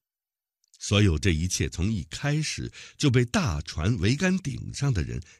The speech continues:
看在了眼里。大船调整了他的帆，便向这一地带驶来。他已经靠得如此之近，现身水中的埃哈巴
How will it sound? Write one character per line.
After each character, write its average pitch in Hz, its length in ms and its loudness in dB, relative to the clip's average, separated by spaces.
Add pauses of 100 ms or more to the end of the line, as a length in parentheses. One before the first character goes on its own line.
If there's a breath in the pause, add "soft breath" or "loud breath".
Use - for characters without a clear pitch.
看 65 320 -6
在 62 140 -10
了 52 100 -12
眼 58 380 -12
里。 - 120 -14 (1000 loud breath)
大 170 240 4
船 101 380 0 (120)
调 143 380 0
整 - 220 -6
了 58 100 -12
他 - 160 -8
的 82 100 -10
帆， 117 360 -4 (400)
便 - 180 2 (220 soft breath)
向 98 280 0
这 208 140 2
一 69 220 -2
地 78 180 -4
带 69 160 -8
驶 - 420 -10
来。 60 280 -18 (560 loud breath)
他 202 100 -2
已 147 140 0
经 127 180 0
靠 165 280 -4
得 85 140 -2
如 147 340 0
此 - 280 -8
之 - 160 -6
近， 180 280 0 (260 loud breath)
现 156 380 6
身 165 240 0
水 69 340 -6
中 139 180 -4
的 117 100 -4
埃 147 220 -4
哈 - 160 -8
巴 85 120 -6